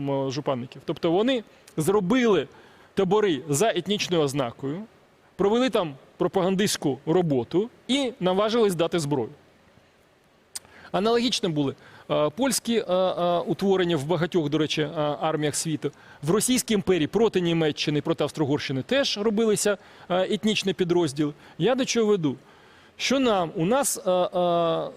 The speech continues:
ну, менший біологічний ресурс і мобілізаційний потенціал. Нам потрібно якомога більше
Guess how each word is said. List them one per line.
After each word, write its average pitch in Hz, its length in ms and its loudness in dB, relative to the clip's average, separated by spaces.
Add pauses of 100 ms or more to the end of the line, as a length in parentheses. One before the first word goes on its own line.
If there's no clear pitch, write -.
(300)
ну, 226 220 0
менший 190 680 2 (920)
біологічний 185 580 2
ресурс 226 340 0
і 190 100 0
мобілізаційний 170 540 2
потенціал. 139 480 -6 (180)
Нам 202 260 0
потрібно 185 600 0
якомога 175 480 0
більше 156 580 -2